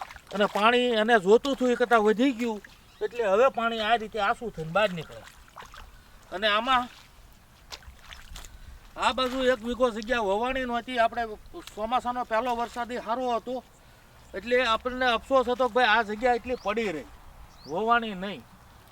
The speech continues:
પણ હવે આ ધરતી મા ઉપર ખુશી થાય છે કે ભાઈ આ આપણે એક વીઘો વાવીને એટલે આપણે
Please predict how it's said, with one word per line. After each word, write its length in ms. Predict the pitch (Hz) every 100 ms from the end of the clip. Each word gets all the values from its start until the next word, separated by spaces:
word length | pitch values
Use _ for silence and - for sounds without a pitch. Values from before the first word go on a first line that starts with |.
| -
પણ 160 | 226 233 196
હવે 180 | 254 269 269 - - - - - - - - - - - -
આ 200 | 202 254
ધરતી 400 | 196 226 220 269
મા 160 | 254 269
ઉપર 240 | 262 277
ખુશી 380 | - 262 285 277
થાય 240 | 233 233
છે 160 | 196 240 - - - - -
કે 60 | 233
ભાઈ 200 | 262 233
આ 100 | 240 247
આપણે 200 | 247 262
એક 80 | 240 233
વીઘો 180 | 226 269
વાવીને 360 | 254 240 269 277
એટલે 160 | 269 269
આપણે 200 | 269